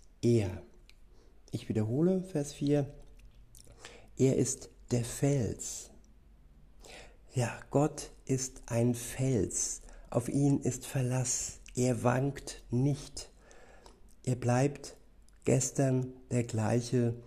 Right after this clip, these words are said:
wie er heute und morgen ist.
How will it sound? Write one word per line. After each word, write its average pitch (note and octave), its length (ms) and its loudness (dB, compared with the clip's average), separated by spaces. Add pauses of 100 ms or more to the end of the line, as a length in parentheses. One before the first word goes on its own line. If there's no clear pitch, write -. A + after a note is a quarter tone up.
(300)
wie A#2 220 2
er A2+ 240 0
heute C3 580 2 (320)
und F3 260 0
morgen C3 640 2 (360)
ist. - 440 0